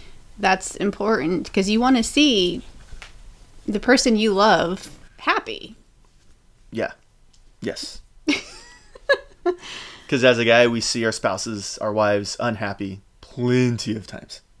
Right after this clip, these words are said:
Speaker 1: Mm-hmm.
Speaker 2: Yeah. <laughs> Okay, and we'll move on from that one. Uh, the next one is, is hugely important, and it's, it's really tough, though, when you have a young family,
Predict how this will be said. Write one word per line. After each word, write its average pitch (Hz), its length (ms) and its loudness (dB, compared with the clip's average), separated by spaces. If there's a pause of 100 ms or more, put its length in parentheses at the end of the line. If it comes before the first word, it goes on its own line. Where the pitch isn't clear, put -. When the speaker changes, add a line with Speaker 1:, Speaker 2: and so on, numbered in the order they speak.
(160)
Speaker 1:
Mm-hmm. 196 440 -8 (240)
Speaker 2:
Yeah. - 220 -12 (880)
<laughs> - 720 -4 (1080)
Okay, 139 400 0 (280)
and 123 120 -4
we'll 139 120 0
move 160 160 0
on 143 160 4
from 127 180 -6
that 110 200 2
one. 110 320 -2 (180)
Uh, 120 340 4 (300)
the 131 100 -2
next 151 280 -2
one 196 340 2 (460)
is, 139 140 0
is 131 240 0
hugely 147 480 -4
important, 123 520 -2
and 113 140 -4
it's, - 260 -12
it's - 240 -8
really 120 320 0
tough, 117 260 2
though, 120 100 0
when 110 140 -2
you 104 100 -2
have 107 100 0
a 107 60 -2
young 101 260 -2
family, 113 520 -2